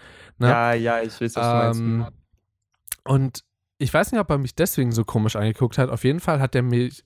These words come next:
Speaker 1: in richtig, er hat mir in die Augen geguckt und ich hab ihn schon einen Meter weit da vorne gesehen und dachte mir so, okay, gu-, da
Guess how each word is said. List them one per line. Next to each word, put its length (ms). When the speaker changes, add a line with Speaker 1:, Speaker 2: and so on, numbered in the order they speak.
Speaker 1:
in 180
richtig, 480
er 420
hat 120
mir 100
in 60
die 100
Augen 260
geguckt 360
und 40
ich 80
hab 200
ihn 120
schon 180
einen 200
Meter 420
weit 240
da 80
vorne 360
gesehen 380
und 180
dachte 260
mir 220
so, 520
okay, 460
gu-, 200
da 100